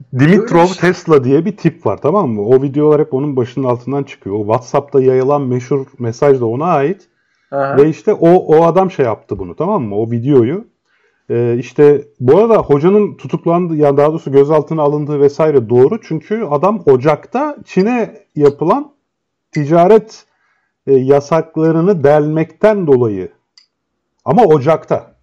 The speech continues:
Speaker 1: Yani bu olay
Speaker 2: Hı hı.
Speaker 1: yani yeni gibiymiş payla-, yeni gibiymiş gibi paylaşılıyor ve bir şekilde bu korona ile ilişkiliymiş gibi paylaşılıyor.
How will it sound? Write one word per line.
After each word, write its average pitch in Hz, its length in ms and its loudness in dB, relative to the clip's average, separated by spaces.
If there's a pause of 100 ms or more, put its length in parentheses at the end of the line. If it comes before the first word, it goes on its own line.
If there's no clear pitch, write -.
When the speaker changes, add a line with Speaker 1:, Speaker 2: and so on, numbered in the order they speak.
(480)
Speaker 1:
Yani 117 260 -4
bu 131 120 4
olay 151 320 2
Speaker 2:
Hı 139 60 -10
hı. 143 60 -2
Speaker 1:
yani 131 220 0
yeni 151 180 0
gibiymiş 123 420 -6
payla-, 107 380 -6
yeni 131 240 -4
gibiymiş 113 400 -8
gibi 104 200 -6
paylaşılıyor 165 640 -6
ve 139 300 -4
bir 135 60 -14
şekilde 143 400 -4
bu 127 60 -8
korona 139 400 0
ile 135 140 -4
ilişkiliymiş 139 500 -10
gibi 107 180 -10
paylaşılıyor. 101 640 -10